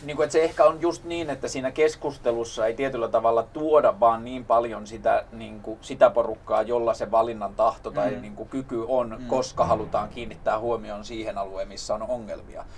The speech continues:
Speaker 2: Niin.
Speaker 1: Ja mä ite näen sen välillä, niinku, tietyllä tavalla pelottavana, että jos kipataan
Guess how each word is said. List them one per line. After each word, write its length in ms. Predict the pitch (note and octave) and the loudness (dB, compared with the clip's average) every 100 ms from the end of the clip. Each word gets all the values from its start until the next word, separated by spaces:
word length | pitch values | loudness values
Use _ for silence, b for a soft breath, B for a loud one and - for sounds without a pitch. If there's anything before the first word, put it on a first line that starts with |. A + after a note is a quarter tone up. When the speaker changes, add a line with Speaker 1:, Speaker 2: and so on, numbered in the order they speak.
| B2 | -10
Speaker 2:
Niin. 220 | A2+ A2 | -8 -4
Speaker 1:
Ja 80 | C3 | -2
mä 200 | C3+ D#3 - - - | 0 0 -2 -16 -8
ite 260 | E3+ E3+ | -2 0
näen 220 | C#3+ B2 B2 | 0 -2 -2
sen 140 | A#2+ | 4
välillä, 340 | C3+ C#3 A#2 | 4 4 0
niinku, 200 | A2 A2 | -6 -8
tietyllä 340 | B2+ C3 B2 A2 | -6 -4 -4 -2
tavalla 260 | A2 A2+ | 0 0
pelottavana, 600 | A2 C#3 C3+ - G#2 G#2 | 0 0 0 -2 -4 -4
että 140 | G#2 A2 | -8 -6
jos 220 | A2+ A#2 | -6 -6
kipataan 760 | - D3 D#3+ C3 G#2+ G#2 G2 | -8 2 6 6 6 0 0